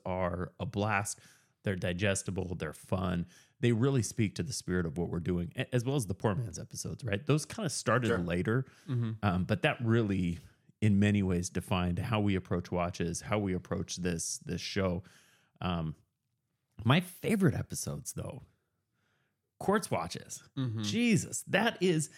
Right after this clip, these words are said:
Speaker 1: you, you know, I think both of us learned so much talking about quartz watches, you know, because we have to be prepared. And so then we watch hours of YouTube videos, and then it's like, I fucking know, like, the, the,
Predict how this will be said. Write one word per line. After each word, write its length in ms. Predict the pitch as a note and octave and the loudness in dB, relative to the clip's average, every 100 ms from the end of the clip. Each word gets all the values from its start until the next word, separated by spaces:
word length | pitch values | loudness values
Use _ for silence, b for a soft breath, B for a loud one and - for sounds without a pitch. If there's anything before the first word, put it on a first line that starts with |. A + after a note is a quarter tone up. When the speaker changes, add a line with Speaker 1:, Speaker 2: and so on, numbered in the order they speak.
| B B | B B
Speaker 1:
you, 120 | - E3+ | -4 2
you 80 | D#3+ | 4
know, 360 | A#2+ G2+ G2+ - | 4 2 -2 0
I 120 | A#2+ | 2
think 180 | E3 C3 | 4 2
both 280 | G2+ F3 - | 2 2 2
of 100 | E3 | -2
us 160 | C3+ | 0
learned 300 | A2 G#2+ F#2 | 2 2 2
so 240 | - G#2 G#2 | -2 0 0
much 500 | F#2 F2+ - - - _ _ _ _ _ _ _ _ _ _ _ - | 0 -4 -8 -10 -12 _ _ _ _ _ _ _ _ _ _ _ -2
talking 400 | G#2 G2+ G#2+ G2 | 0 2 2 0
about 540 | F2 E2+ E2+ F2 - | 0 0 0 -2 -4
quartz 300 | - F#2+ G2 | -4 -2 -2
watches, 460 | E2+ F2 - E2 G#2 | -4 -6 -8 -6 -2
you 60 | |
know, 140 | F2 - F#2 F#2 - - | -2 -4 -6 -6 -6 -2
because 220 | G#2+ F#2+ | 0 0
we 80 | G2+ | 0
have 120 | G#2+ | -2
to 60 | G#2 | -4
be 120 | A2 | -4
prepared. 580 | - - - F2+ G#2 C3 - | -6 -10 -8 -8 -8 -10 -8
And 100 | G2 | -4
so 140 | A2+ | -2
then 180 | G2 A2 | 2 2
we 100 | G2 | 2
watch 380 | F2+ G2 F#2+ - b b b G#2+ | 0 -2 -2 -8 b b b 0
hours 280 | A2+ A#2+ G2 | 2 2 2
of 80 | |
YouTube 340 | F#2+ F#2 - E2+ | 0 0 -2 -2
videos, 480 | E2+ F2 F2+ G2 - | 0 0 -2 -4 -2
and 140 | A2 | 0
then 80 | C#3+ | 2
it's 120 | C3 | 0
like, 320 | G2+ F2 - - - | -2 -6 -8 -14 -6
I 80 | B2 | -6
fucking 400 | - E3+ - E2+ | -4 -6 -4 -2
know, 160 | F#2 - | -2 0
like, 240 | G#2+ F2+ - B B B | -2 -2 -8 B B B
the, 320 | G#2+ G#2 D#2 | 4 4 4
the, 280 | G2 G2 F#2 | 2 2 2